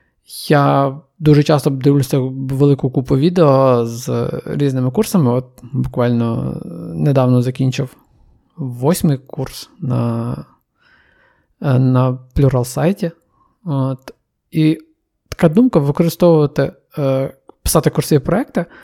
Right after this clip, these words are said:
прийшла до мене ось буквально недавно. Але, знову ж таки, я от зробив ось цей курсовий проект у вигляді тестового завдання, яке ми даємо нашим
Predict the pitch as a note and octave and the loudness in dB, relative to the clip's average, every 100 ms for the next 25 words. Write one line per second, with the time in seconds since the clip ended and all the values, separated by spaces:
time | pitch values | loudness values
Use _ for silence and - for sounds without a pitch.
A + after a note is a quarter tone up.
0 | _ _ _ _ - - - G#3 D3 D3 | _ _ _ _ -14 -6 0 2 4 2
1 | D#3 A#2+ C3+ D3 - - C3 B2+ C3+ B2+ | 2 0 -2 -4 -8 -8 -6 0 2 4
2 | B2 B2+ A2+ A2 B2 E3 A#3 A3+ D3 E3 | 2 2 0 -2 -2 2 4 4 4 6
3 | F3 - D#3+ D#3+ D3+ C#3 D3 C#3 C#3+ - | 6 4 0 2 2 2 2 0 -2 -4
4 | C#3+ C3 C#3+ C3+ C#3 C3 - _ _ _ | -6 0 -2 2 0 0 -14 _ _ _
5 | _ _ _ - D#3+ D#3+ D3 - D#3+ D3 | _ _ _ 0 2 2 2 4 4 4
6 | F3+ A#3 - D#3+ C#3+ C#3+ C3+ C#3 - E3 | 4 2 2 4 4 2 0 0 0 0
7 | C#3 D3 B2+ B2 C3+ B2 B2+ B2 A#2+ C#3+ | 2 2 2 2 0 -2 -4 -4 -2 0
8 | C3 B2 B2 B2 A#2+ B2 - A2+ | 0 2 2 2 0 -2 -2 -4